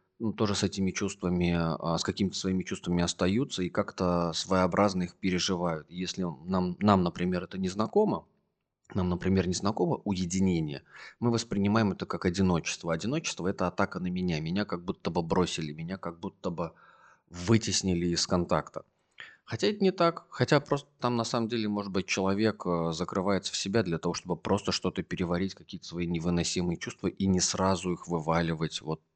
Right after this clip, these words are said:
ну, вам, а, автору вопроса или там своему оппоненту, если мы говорим в общем и целом про, м, других людей. То есть, э, ключевой момент какой?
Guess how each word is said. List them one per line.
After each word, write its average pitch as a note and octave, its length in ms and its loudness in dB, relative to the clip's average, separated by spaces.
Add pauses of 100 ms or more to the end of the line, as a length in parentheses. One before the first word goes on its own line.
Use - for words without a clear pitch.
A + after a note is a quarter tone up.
ну, F2+ 260 0
вам, F#2 300 2 (440)
а, E2+ 240 2
автору E2+ 260 2
вопроса F2+ 460 0
или E2+ 80 0
там C#2+ 180 -12
своему F2 300 -2
оппоненту, F2+ 440 -2
если - 160 -12
мы D#2+ 140 -6
говорим D#2+ 360 -6
в E2 80 -10
общем D#2+ 260 -10
и - 40 -14
целом E2+ 320 -6
про, D#2+ 300 -6 (180)
м, F2 380 -10
других F2+ 400 -2
людей. E2+ 360 -4 (160)
То G#2+ 120 4
есть, - 200 2
э, E2+ 260 -4
ключевой A2+ 320 0
момент G#2+ 300 2
какой? E2+ 500 0